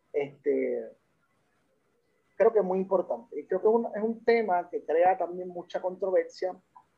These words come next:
crea también, a algunos le crea un poco de temor, pero es porque no hay un entendimiento claro. Y yo aprendí de primera mano, sobre todo el aspecto protocolar de lo profético, cuándo sí, cuándo no,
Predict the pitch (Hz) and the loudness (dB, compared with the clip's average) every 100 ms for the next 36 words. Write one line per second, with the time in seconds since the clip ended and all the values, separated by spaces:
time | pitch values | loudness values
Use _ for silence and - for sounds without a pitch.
0 | _ _ _ _ - 147 151 156 160 170 | _ _ _ _ -2 2 2 0 -6 -8
1 | 170 151 151 165 156 160 156 - 160 165 | -6 -4 -2 0 2 2 0 0 4 6
2 | 170 170 165 175 - _ _ _ _ _ | 6 6 4 0 -12 _ _ _ _ _
3 | _ _ 160 156 160 175 175 170 156 139 | _ _ 4 4 4 0 0 4 6 6
4 | 139 165 160 175 170 170 151 151 147 175 | 0 -4 -4 -2 0 0 0 -2 0 2
5 | 165 151 151 143 151 147 143 139 127 _ | 4 4 4 0 -4 -6 -6 -8 -8 _
6 | _ _ _ - 190 190 196 175 143 - | _ _ _ 0 4 4 2 0 -8 -10
7 | 175 127 - 135 147 156 156 160 160 147 | -6 -6 -4 -2 0 2 2 2 2 -2
8 | - - 143 135 147 160 147 - 156 - | -8 -12 -8 -2 4 4 4 0 -6 -8
9 | - 156 139 139 135 139 - _ _ _ | -4 -2 0 2 4 2 -2 _ _ _
10 | _ _ _ 131 - - - 151 160 - | _ _ _ -6 -4 -4 0 -2 -4 -2
11 | 156 156 - 143 151 147 - 156 147 147 | -2 -2 -2 -4 0 -2 -2 -6 -6 -4
12 | 147 143 147 170 | -4 -2 -4 -4